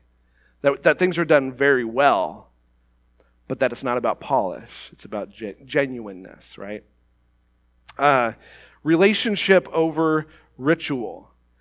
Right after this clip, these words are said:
They care much more about relational connection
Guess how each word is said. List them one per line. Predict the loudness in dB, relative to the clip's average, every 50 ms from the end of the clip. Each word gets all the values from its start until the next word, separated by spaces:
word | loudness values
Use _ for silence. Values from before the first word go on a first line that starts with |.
| _ _ _ _ _
They | 4 4 4
care | 4 4 4 4 4
much | 4 2 0 2 6 8 8 8 6 2 -4 -8 -8
more | -8 -4 -2 0 4 6 6 6 6
about | 6 4 6 6 8 8 8 6 4 0
relational | -4 -2 -2 0 0 0 0 -2 -2 -4 -4 -2 -2 -2 -2
connection | -4 -6 -8 -6 -2 -2 -2 -2 -4 -6 -10 -8 -8 -8 -8 -8 -10 -14 -16 -18 -20